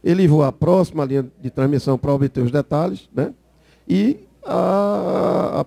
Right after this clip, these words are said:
a, as duas plataformas, que são as de asa fixa, que é do avião, e a de asa rotativa, que são os helicópteros. É, as plataformas de inspeção,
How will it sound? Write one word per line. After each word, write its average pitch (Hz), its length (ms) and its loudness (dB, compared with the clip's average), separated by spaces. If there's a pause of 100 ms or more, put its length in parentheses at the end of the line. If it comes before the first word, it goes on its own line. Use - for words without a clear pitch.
(140)
a, 143 100 0
as 147 80 2
duas 185 200 2
plataformas, 156 800 -2 (360)
que 156 180 -6
são 135 260 -2
as 135 120 4
de 139 120 2
asa 135 240 -2
fixa, 185 420 -6
que - 120 -14
é 127 60 -4
do 127 120 -2
avião, 147 400 0 (400)
e 156 180 -2
a 151 160 0
de 151 160 -4
asa 143 200 -2
rotativa, 147 680 0 (320)
que 147 200 -6
são 143 440 -8
os 139 200 0
helicópteros. 127 600 -2 (2500)
É, 120 640 0
as 113 80 -8
plataformas 156 560 -2
de 147 80 -10
inspeção, 139 640 -4